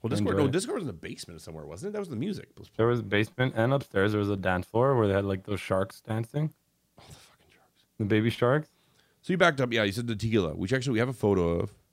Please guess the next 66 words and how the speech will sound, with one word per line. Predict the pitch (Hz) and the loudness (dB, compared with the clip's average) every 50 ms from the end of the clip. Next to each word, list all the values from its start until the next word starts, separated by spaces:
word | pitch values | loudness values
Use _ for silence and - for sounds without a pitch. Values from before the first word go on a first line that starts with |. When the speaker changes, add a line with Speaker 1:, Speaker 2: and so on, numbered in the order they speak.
| _ - | _ -4
Speaker 1:
Um, | 87 87 85 82 82 - | -4 -2 -2 -4 -4 -4
I'm | 92 98 | -2 -2
gonna | 101 95 | 0 0
make | 98 95 92 | 0 -2 -2
sure | - 110 101 | -4 -4 -2
I'm | 95 95 | -2 0
gonna | 95 90 85 | 0 -2 -2
document | 82 82 85 87 - - 95 87 82 - | -2 -2 -4 -4 -4 -4 -6 -6 -6 -6
it. | - | -6
I | |
wanna | 87 87 85 | -4 -4 -6
find | 82 - 95 87 85 | -4 -6 -4 -4 -2
that | 85 85 85 - | -4 -4 -6 -8
tequila. | - - - - - 85 78 | -12 -18 -12 -8 -6 -6 -6
Apparently, | 76 - - 104 101 98 107 | -6 -6 -6 -4 -2 -2 -2
it's | 95 - | -4 -4
one | 98 | -4
of | 95 | -4
the | 87 90 | -2 -2
only | 98 92 | -2 -2
tequilas | - - 82 92 95 85 | -4 -4 -4 -4 -4 -4
that | 80 76 | -4 -6
are | 62 85 82 82 - _ _ _ _ _ - | -6 -6 -8 -10 -12 _ _ _ _ _ -10
allowed | 98 98 92 95 92 | -6 -4 -4 -4 -6
to | 87 | -6
come | - - 95 | -6 -6 -6
in | 90 | -4
the | 87 85 | -4 -4
U | 85 85 | -4 -4
S | 85 82 - | -6 -8 -10
that's | - - - | -16 -16 -16
actually | 73 71 - - - 95 82 | -14 -14 -14 -12 -12 -14 -14
from | - - - 78 78 78 80 | -12 -12 -10 -8 -8 -6 -8
Mexico, | 78 71 71 - - - - 104 110 120 120 - _ _ _ _ - - _ | -8 -10 -12 -14 -10 -4 -2 -2 -2 -2 -4 -8 _ _ _ _ -20 -8 _
which | - 104 92 - | 0 2 4 4
I | 120 | 6
know | 113 104 | 6 6
sounds | 92 113 104 87 - | 6 4 4 2 0
silly. | - - 98 95 101 101 | 0 0 2 2 4 4
Like, | 95 92 85 80 85 | 4 2 0 0 -2
"Well, | 90 90 92 | -2 0 2
wasn't | 98 107 113 104 98 101 | 4 6 6 6 6 4
all | 107 107 | 4 4
tequila | 98 - 101 - 135 123 101 | 2 0 2 4 4 4 6
from | 98 101 | 4 2
Mexico?" | 101 101 95 - - - - - | 2 2 2 0 -2 -4 -2 0
No, | 98 107 104 92 82 | 2 2 2 2 0
it's | 80 - - | -4 -4 -2
not. | 110 98 90 78 73 - - - - - _ _ - | -2 0 0 -2 -4 -10 -16 -20 -20 -20 _ _ 0
Two | - 196 | 0 4
reasons. | 180 143 120 101 101 98 | 4 4 2 2 0 -2
Number | 123 120 113 | 0 2 2
one, | 107 107 98 95 | 2 2 0 0
lo-, | 95 98 82 | -2 -4 -6
some | - - - 123 113 | -4 -2 0 0 0
is | 101 | 0
actually | 95 90 82 98 90 | 0 -2 -2 -4 -4
bottled | 80 78 85 87 87 82 80 - - | -2 -2 -2 -2 -2 -4 -6 -6 -4
in | 90 95 | -2 0
the | 95 90 | 0 0
U | 85 80 | 0 -2
S. | 80 82 87 | -4 -4 -4
Number | 98 90 | -4 -4
two, | - - 101 92 | -2 -4 -4 -4
some | 90 - 120 117 107 | -4 -2 -2 -2 -2
are, | 98 78 | -2 -4